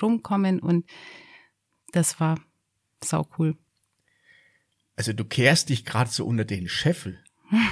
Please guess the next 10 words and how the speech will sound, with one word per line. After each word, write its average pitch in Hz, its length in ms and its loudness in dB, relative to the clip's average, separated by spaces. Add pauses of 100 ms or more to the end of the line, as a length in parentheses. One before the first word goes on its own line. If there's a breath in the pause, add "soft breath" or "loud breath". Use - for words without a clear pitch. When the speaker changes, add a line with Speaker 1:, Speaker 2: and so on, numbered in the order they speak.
Speaker 2:
Ja, 110 160 0
ach, 123 220 0
meine 131 260 4
Musik 127 460 0
ist, 143 300 -2
ach, 123 180 -2
ich 113 160 0
schäme 160 240 6
mich 170 160 0
dafür. 160 480 4